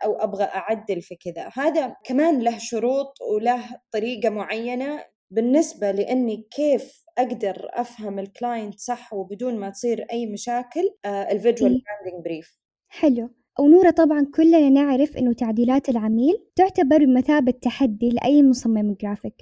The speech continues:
Speaker 2: كيف ممكن ما يخلي هذا الشيء يأثر على جودة عمل وشغفه؟
Speaker 1: شوفي، أنا حقول لك، يعني في clients لما يجوك يقولوا لك، أو عملاء لما يجوك يقولوا لك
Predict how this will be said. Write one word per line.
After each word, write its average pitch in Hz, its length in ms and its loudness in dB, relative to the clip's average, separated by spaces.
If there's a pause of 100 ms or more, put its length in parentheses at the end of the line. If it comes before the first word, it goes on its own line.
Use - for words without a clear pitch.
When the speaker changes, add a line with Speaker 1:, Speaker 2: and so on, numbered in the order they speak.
Speaker 2:
كيف 427 280 2
ممكن 370 420 4 (140)
ما 285 160 6
يخلي 302 380 6
هذا 269 180 4
الشيء 294 420 0
يأثر 269 300 -2
على 220 200 0
جودة 240 360 2
عمل 247 340 2
وشغفه؟ 220 500 -4 (200)
Speaker 1:
شوفي، 220 320 -8
أنا 233 80 -6
حقول 226 260 -6
لك، - 240 -12 (100)
يعني 196 380 -4
في 285 380 -10
clients 240 840 -10
لما 196 180 -12
يجوك 233 360 -14
يقولوا 196 380 -12
لك، 208 220 -12 (120)
أو 190 220 -8
عملاء 196 420 -8
لما 190 200 -12
يجوك 208 320 -14
يقولوا 190 360 -12
لك 185 180 -16